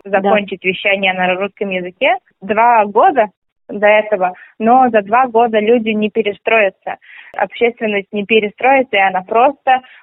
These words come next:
Speaker 2: будет плыть по течению, где меньше, э, надо вкладывать своих усилий. Поэтому они не будут, э, ломать себе голову и включать,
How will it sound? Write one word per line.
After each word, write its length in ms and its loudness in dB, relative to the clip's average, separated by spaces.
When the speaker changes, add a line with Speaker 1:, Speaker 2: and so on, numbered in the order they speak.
Speaker 2:
будет 320 0
плыть 340 0
по 100 -2
течению, 720 -2
где 500 0
меньше, 540 0
э, 240 -2
надо 260 0
вкладывать 640 0
своих 260 -4
усилий. 460 -4
Поэтому 420 0
они 380 -6
не 260 -8
будут, 380 0
э, 60 -8
ломать 680 2
себе 240 -2
голову 560 2
и 300 -2
включать, 600 0